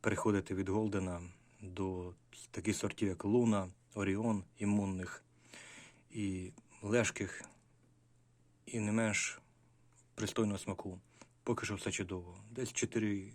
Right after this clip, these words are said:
шість можна поставити. Я думаю, він буде довго лежати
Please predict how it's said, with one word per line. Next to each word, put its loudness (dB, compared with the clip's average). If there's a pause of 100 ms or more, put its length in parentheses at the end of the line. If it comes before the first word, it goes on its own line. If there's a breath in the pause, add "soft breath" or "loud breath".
(160)
шість 0 (300)
можна -4
поставити. 0 (760 loud breath)
Я -2
думаю, 0 (640)
він 2
буде -4 (1040)
довго 2
лежати 2